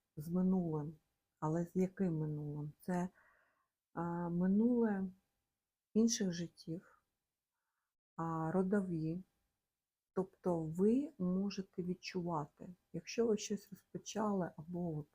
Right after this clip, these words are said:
просто дивитесь це відео, це означає про те, що ви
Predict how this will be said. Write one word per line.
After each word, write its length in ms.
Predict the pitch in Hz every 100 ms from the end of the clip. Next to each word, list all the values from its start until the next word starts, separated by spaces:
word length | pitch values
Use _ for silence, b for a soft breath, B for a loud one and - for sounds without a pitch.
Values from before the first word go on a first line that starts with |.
| _ -
просто 380 | 185 180 -
дивитесь 560 | 160 165 165 160 165 -
це 160 | - 151
відео, 600 | 170 254 247 170 156 156 B B B B B _
це 240 | - 214 233
означає 560 | 208 190 - 185 180 -
про 100 | - -
те, 180 | 185 208
що 340 | - - 175 -
ви 500 | 160 165 190 208